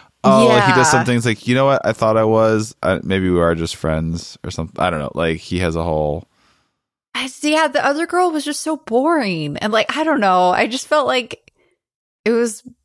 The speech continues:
Speaker 2: really <clears throat> milquetoast and boring, the, those two characters. And, um, but Anna Faris was pretty hilarious. And it just,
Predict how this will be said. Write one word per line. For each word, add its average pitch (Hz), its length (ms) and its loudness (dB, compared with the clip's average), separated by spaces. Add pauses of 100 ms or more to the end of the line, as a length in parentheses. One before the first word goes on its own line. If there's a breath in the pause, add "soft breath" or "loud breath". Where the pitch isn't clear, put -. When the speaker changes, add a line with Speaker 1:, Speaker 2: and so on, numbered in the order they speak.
(520)
Speaker 2:
really 233 460 -2
<clears throat> - 120 -16
milquetoast 185 840 -2
and 175 180 -2
boring, 170 800 -2
the, 151 260 -4
those 165 260 -4
two - 160 -8
characters. 156 720 -4
And, 143 340 -8
um, 151 440 -8 (600)
but 190 180 0
Anna 185 260 0
Faris 165 400 -2
was 156 120 -12
pretty 156 240 -8
hilarious. 151 840 -6 (960)
And 247 180 0
it 294 100 -4
just, - 280 -8